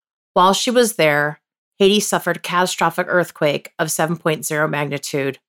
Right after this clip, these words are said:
For the next thirty-three days, Brittany's family didn't know whether she was alive or whether she was one of the three hundred thousand people who died.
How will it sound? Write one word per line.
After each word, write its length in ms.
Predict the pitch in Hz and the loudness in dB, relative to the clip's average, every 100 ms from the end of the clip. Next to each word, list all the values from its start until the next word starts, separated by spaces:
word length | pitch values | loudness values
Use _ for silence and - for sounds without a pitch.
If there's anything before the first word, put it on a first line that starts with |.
| _ _ _ _ | _ _ _ _
For 100 | 226 | 2
the 100 | 226 | 4
next 300 | 220 262 - | 4 2 0
thirty-three 460 | - 240 240 226 240 | 0 2 2 0 2
days, 560 | 202 160 160 160 - _ _ - | 4 6 4 2 -6 _ _ -2
Brittany's 360 | 220 240 254 | 0 0 0
family 320 | - 190 190 | 2 2 4
didn't 240 | 190 190 196 | 4 2 2
know 100 | 185 | 2
whether 180 | 175 170 | 2 0
she 160 | - | -2
was 140 | 175 165 | 0 0
alive 560 | 160 156 156 214 262 _ - | 2 4 4 2 0 _ 0
or 80 | 190 | 4
whether 200 | 185 170 | 4 4
she 160 | - | 2
was 180 | 190 165 | 0 2
one 100 | 180 | 2
of 80 | 170 | 2
the 60 | 160 | 0
three 220 | - 185 | -2 -2
hundred 260 | 190 185 | 0 0
thousand 280 | 170 165 165 | 0 -2 -2
people 280 | 170 175 147 | -4 -2 -2
who 100 | 165 | -4
died. 440 | 156 147 139 135 | -2 -2 -2 -4